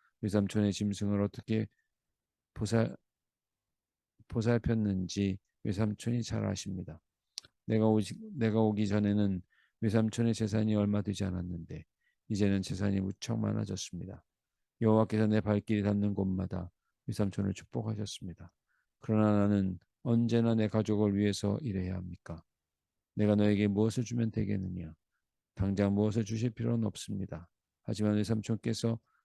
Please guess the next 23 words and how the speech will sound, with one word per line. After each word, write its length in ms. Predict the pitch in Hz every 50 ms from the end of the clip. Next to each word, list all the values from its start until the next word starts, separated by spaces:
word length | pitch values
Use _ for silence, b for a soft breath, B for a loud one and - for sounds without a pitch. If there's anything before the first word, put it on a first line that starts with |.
| _ _
내가 200 | - 117 113 127
제시하는 460 | 123 - 120 117 107 123 120 120 123 113
조건을 360 | 113 107 - - 117 113 113
승낙하신다면 1080 | - - 113 113 110 107 - - 104 95 101 104 101 98 98 95 98 101 98 95 92 - _ _ _ _ _ _
계속 380 | - - 104 98 - 101 101 -
외삼촌의 540 | - 123 - - 117 113 113 - 113 113 110
양떼를 480 | 107 104 104 104 - 110 104 98 104 101
먹이고 420 | 95 95 90 90 95 92 95 95
지키겠습니다. 880 | - - - - - - 110 104 - - - - 90 87 85 - 69 - _ _ _ _ _ _ _ _ _ _ _ _ _ _ _ -
오늘 180 | 113 110 107
내가 200 | 107 107 101 107
외삼촌의 480 | 107 107 104 110 104 - - 110 110 107
짐승 340 | 98 107 107 - 110 110 107
가운데서 720 | 104 104 104 104 101 101 101 98 - - - 101 98 - _ _ _ _ _ _
검은 340 | - - 110 107 107 107 107
양과 600 | 107 104 101 101 101 98 98 104 104 101 101 104 - _ _ _ _
얼룩덜룩하고 800 | - 107 107 107 104 101 - 107 104 101 101 101 101 101 101 101
점이 300 | - - 107 104 110 117
있는 200 | 117 117 113 107
양과 480 | 101 95 92 90 85 - - 82 82 - _ _ _ _ - 110
염소를 320 | 107 104 - 104 104 101
가려낼 420 | 98 - 98 98 95 95 92 92 92
테니 320 | - - - 90 90 85